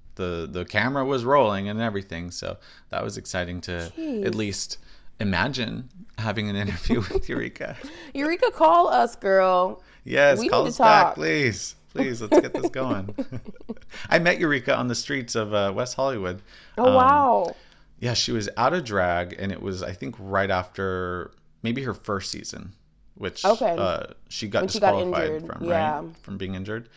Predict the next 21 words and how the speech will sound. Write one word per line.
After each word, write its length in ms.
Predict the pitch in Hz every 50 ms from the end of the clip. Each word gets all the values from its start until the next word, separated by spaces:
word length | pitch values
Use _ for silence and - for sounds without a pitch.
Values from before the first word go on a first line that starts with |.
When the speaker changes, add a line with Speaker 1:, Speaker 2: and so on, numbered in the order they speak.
| - - - _
Speaker 1:
But, 180 | - 101 98 95
um, 400 | 98 95 90 92 92 87 90 - -
yeah, 260 | 95 92 92 92 87 82 - - - -
love 200 | 120 123 123 -
Eureka. 480 | 151 147 139 120 110 - 113 107 107 107 104
Love 240 | 104 101 104 113
We're 120 | 120 131 131
Here. 500 | 127 117 110 104 98 95 92 104 123 123 - _ _ _ -
Shangela. 500 | - - 107 104 101 104 107 107 107 -
I 60 | - 120
Speaker 2:
Yes. 80 | 135 156
Speaker 1:
love 200 | 185 180 147 -
Bob 200 | 104 95 95 98
the 80 | 98 90
Drag 240 | 92 87 85 82 -
Queen. 260 | - 92 87 87 85 90
Bob 280 | 92 104 110 131 143 95
is 160 | 104 98 - - -
Speaker 2:
Ugh. 200 | - 180 185 180
Speaker 1:
killing 280 | 190 185 - - 180 180
it, 180 | 87 87 - -